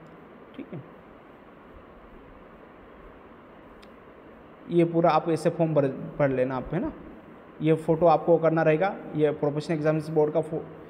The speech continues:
यहाँ पर photo चिपकाना रहेगा, यहाँ पे आपका signature और हस्तलिखित में आप घोषणा करता हूँ कि ये लिखना रहेगा आपको, और फिर आप फॉर्म पूरा भर सकते हो ना। ठीक है, देख लेते हैं, अ, ये आपका था, मैंने पूरा बना दिया आपका वीडियो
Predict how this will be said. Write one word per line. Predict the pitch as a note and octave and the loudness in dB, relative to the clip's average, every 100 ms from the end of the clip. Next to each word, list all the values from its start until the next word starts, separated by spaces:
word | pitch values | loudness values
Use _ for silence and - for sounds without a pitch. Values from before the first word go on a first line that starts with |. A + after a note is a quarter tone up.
| - - - - | -20 -20 -20 -8
यहाँ | D3+ C#3+ | -2 0
पर | D#3+ | 0
photo | D#3 E3 D#3+ | 0 0 0
चिपकाना | D#3+ - E3 | -2 0 2
रहेगा, | E3 E3+ | 4 4
यहाँ | E3+ D#3+ | 2 2
पे | D#3+ | 0
आपका | D3 D3 D#3+ | 0 0 -2
signature | D#3+ D#3 D3 F3+ - - - - | -2 0 0 0 -2 -14 -18 -2
और | - C#3+ | 0 2
हस्तलिखित | D3+ - E3 D#3 D#3+ | -2 -2 0 0 0
में | E3 | 2
आप | D#3 D#3 E3 D#3+ | 2 2 -2 0
घोषणा | D#3+ D#3 E3+ | 0 0 0
करता | D#3+ D#3 D#3+ | 0 2 0
हूँ | |
कि | D#3+ | 2
ये | D#3+ | 0
लिखना | D3+ D#3+ | 0 0
रहेगा | D#3+ D#3+ | 2 4
आपको, | D#3+ D#3 G#3+ - - - - - | 2 -2 -6 -6 -14 -18 -20 -2
और | F#3 | 0
फिर | E3+ G3+ | 2 2
आप | F#3 - G3 | 2 0 -4
फॉर्म | G3+ G#3 - - - - | -4 -4 -12 -14 -14 -6
पूरा | F#3 F3+ | 2 2
भर | D#3+ | 2
सकते | C#3 C#3+ D3+ | 0 -2 -2
हो | G#3 | -2
ना। | D#4 - - - - - - - - - - | -4 -8 -18 -20 -20 -20 -20 -20 -20 -20 -2
ठीक | A#3+ | 0
है, | A3+ | 4
देख | G3 A3+ | 4 4
लेते | G#3 G#3 | 4 2
हैं, | E4 - - | -2 -6 -6
अ, | E3+ D#3+ D#3 - - - - - - - - - - - - | -2 0 -2 -8 -16 -18 -20 -20 -20 -20 -20 -20 -20 -20 -6
ये | D#3+ F#3 | 2 4
आपका | F#3 G3+ G3+ | 4 4 2
था, | G3+ G#3 | 2 0
मैंने | G3 G#3 | 2 2
पूरा | G#3 | 2
बना | F#3 F3+ | 4 4
दिया | G3 G#3 | 4 4
आपका | F#3+ G3 | 4 6
वीडियो | E3+ G3 - | 6 6 2